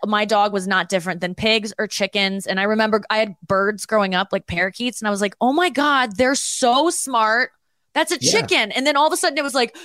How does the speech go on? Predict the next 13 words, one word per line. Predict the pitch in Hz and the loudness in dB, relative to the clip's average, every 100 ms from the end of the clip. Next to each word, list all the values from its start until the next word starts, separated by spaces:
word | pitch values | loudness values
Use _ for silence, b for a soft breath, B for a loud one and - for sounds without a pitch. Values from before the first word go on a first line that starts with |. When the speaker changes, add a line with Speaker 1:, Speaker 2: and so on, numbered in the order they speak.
| 175 190 | -18 -6
Speaker 1:
"Vrr," | 285 - - 254 | -2 -2 -2 -2
like, | 240 - | -4 -4
I | 233 | -6
just | 269 - | -6 -8
couldn't | - 294 285 262 - _ _ _ - | -2 2 2 0 -4 _ _ _ -8
do | 196 285 | 0 2
it | 254 | 2
anymore. | 214 214 202 | 0 -4 -2
And | 202 | -2
I | 226 | -4
think | - 277 | -6 -6
that | - 247 - b b b b b _ 208 | -2 -2 -2 b b b b b _ -4
good, | 269 339 339 | 2 2 2